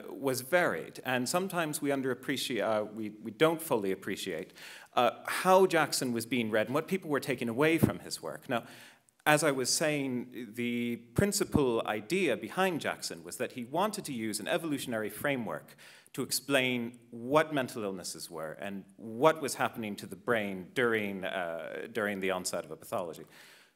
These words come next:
But he was working within a much wider philosophical framework, and occasionally people missed the point, like this, this reviewer for the Glasgow Herald,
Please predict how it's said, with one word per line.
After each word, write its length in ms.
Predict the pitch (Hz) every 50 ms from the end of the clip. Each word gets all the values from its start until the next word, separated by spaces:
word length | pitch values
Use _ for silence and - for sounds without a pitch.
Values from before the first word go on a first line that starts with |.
| _ _ _ _ _ _ _ _ _ _ _ _ _ _ - 151 -
But 240 | 190 185 170 - -
he 220 | - - 175 175
was 280 | 160 165 175 165 170 -
working 320 | 180 208 214 208 220 196
within 240 | 165 151 165 170 151
a 40 | 139
much 500 | 135 139 139 143 151 147 147 - - -
wider 540 | 131 123 123 127 123 123 120 117 120 113
philosophical 640 | 104 - 127 110 104 92 - 101 87 87 - 85 - 95
framework, 560 | - - 247 262 233 139 98 87 - - -
and 100 | 131 131
occasionally 760 | 139 - - 254 285 294 285 - 196 170 165 160 156 151 151
people 340 | 151 151 160 151 156 147 131
missed 280 | 135 135 127 - -
the 60 | - 123
point, 380 | - - 185 120 85 - -
like 180 | 110 113 104 -
this, 300 | 147 143 147 - - -
this 300 | - 196 208 - - -
reviewer 360 | 147 127 123 127 123 120 117
for 120 | 113 127
the 80 | 110 113
Glasgow 440 | 117 113 110 107 101 - 110 98 92
Herald, 480 | - - 135 117 82 73 - - -